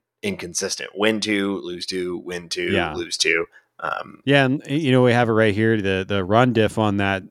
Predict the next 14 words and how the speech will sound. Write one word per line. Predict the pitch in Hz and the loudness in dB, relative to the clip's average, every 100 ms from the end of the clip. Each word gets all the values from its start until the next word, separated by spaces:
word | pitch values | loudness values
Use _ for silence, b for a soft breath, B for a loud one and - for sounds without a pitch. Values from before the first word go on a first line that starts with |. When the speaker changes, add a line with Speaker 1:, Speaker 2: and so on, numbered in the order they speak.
| _ | _
Speaker 2:
uh, | |
on, | 101 92 90 95 107 - | -4 -2 -2 -2 -4 0
on | 117 | 0
the | 104 | 2
week | 92 135 131 - - | 4 6 6 2 -2
that | 113 104 | 0 2
was | 95 95 87 | 2 0 0
behind | 95 87 135 120 | -4 0 0 2
us | 92 - | 0 -4
now, | 95 90 87 B B B B _ | -4 -4 -6 B B B B _
Cardinals | - 123 120 | 2 4 4
scored | - 120 110 | 4 4 4
thirty-three | - 107 101 - 113 107 | 6 4 4 0 0 2
runs, | 101 98 95 95 | 4 2 2 -2